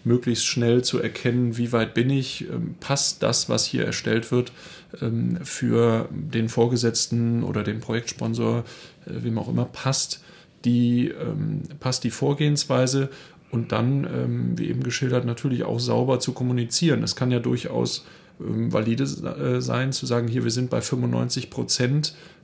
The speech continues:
ähm, passt das jetzt? Das haben wir erreicht, dies oder jenes ist noch zu tun."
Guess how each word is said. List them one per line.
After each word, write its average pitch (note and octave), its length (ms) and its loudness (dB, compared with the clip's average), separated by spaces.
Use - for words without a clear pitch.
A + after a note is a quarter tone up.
ähm, - 260 -10
passt - 380 -2
das D3+ 200 4
jetzt? D#3+ 380 0
Das - 200 0
haben C3 140 2
wir A#2 80 2
erreicht, A2 500 0
dies C#3 260 2
oder A#2+ 160 0
jenes B2+ 340 0
ist - 180 -2
noch B2 140 -2
zu - 120 -4
tun." F3 440 4